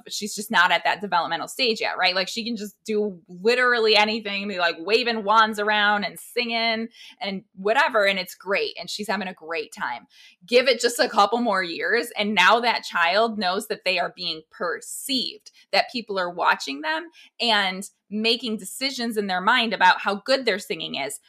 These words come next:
how beautiful their costume looks, how long they've been up there, and are people getting bored? Like, they actually do now start to realize,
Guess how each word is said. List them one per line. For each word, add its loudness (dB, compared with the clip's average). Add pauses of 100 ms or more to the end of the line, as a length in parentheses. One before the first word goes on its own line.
how 6
beautiful -4
their -2
costume -2
looks, -10 (180)
how 4 (560)
long 4 (160)
they've 2
been 2
up 2
there, 2
and 0
are 2
people -2
getting 2
bored? 2
Like, 2
they 6
actually 4
do -4
now 4
start -2
to -10
realize, 0